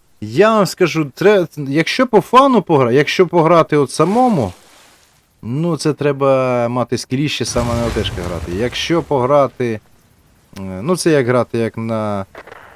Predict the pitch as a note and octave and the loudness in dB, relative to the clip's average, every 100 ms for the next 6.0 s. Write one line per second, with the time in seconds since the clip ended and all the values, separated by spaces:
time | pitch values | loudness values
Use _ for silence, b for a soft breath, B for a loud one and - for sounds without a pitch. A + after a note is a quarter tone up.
0 | - _ - D#2 D#2+ D#2 D#2 C#2+ - D#2+ | -20 _ -20 -16 -14 -12 -14 -16 -16 -12
1 | G2 G#2+ B2 A#2+ A2 F#2+ E2+ D#2+ - - | -6 -4 -2 -2 -2 -6 -6 -14 -18 -20
2 | - - F#2+ C#3+ - F#3+ F3 E3+ D#3+ E3+ | -20 -12 -4 -2 2 2 4 4 6 4
3 | E3 - E3 - G3+ F3+ C3 C3+ E3 D#3 | 2 0 -2 4 4 4 0 -2 0 0
4 | B2+ D3+ D3 B2+ C3 B2+ A2+ - C#3 D3 | 2 4 4 4 2 2 0 0 0 2
5 | C3 F#2+ D#2+ - - - C#3+ D#3 B2 E2+ | 2 0 -6 -12 -12 0 4 4 4 -2